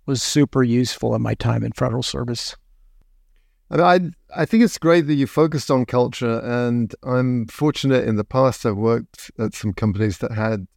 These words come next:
Speaker 2: amazing cultures, and I saw, I've seen the difference. You know, if you have a culture that is not aligned, then, uh, um, it, it's, it's a problem. But the flip side is,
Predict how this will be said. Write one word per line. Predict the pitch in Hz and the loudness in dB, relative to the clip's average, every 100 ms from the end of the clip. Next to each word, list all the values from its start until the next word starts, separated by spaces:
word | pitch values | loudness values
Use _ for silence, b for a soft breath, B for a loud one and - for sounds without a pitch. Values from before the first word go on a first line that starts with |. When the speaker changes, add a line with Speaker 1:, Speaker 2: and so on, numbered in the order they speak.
| - | -6
Speaker 2:
amazing | 113 131 156 104 110 | 2 4 4 2 -2
cultures, | - 120 113 123 107 | -2 -6 -6 -6 -6
and | - 123 | -4 0
I | 135 | 0
saw, | - - 175 175 170 151 131 _ _ _ _ _ | -2 -2 0 2 2 2 -2 _ _ _ _ _
I've | 123 - | -10 -6
seen | - 185 175 | 2 4 4
the | 120 | 4
difference. | 139 - 123 101 95 - | 2 0 -2 -2 -4 -8
You | 120 | -4
know, | 110 | 0
if | 117 - | -2 -2
you | 120 | 0
have | 131 139 123 | 2 2 2
a | 120 110 | 0 0
culture | - 135 - 139 123 113 | -4 -4 -2 0 0 0
that | 107 113 - _ _ _ _ _ - | 0 -2 -4 _ _ _ _ _ -10
is | 147 | 0
not | 196 202 - - | 2 2 0 -2
aligned, | 113 117 135 160 170 151 - 147 | 2 4 4 4 0 -4 -8 0
then, | 139 143 135 - | 2 2 0 -6
uh, | - 110 117 - - - | -10 -6 -6 -8 -10 -4
um, | 131 123 123 123 123 - 110 - | 0 0 0 0 -2 -6 -12 -6
it, | - 175 | -4 0
it's, | 170 - - | -2 -2 -4
it's | - - | -4 -6
a | |
problem. | - 170 175 131 110 | -4 -2 2 2 2
But | - 147 139 | 0 0 0
the | |
flip | 123 - 220 - | -4 0 0 0
side | - 131 127 | 0 2 4
is, | 120 117 110 | 2 0 -4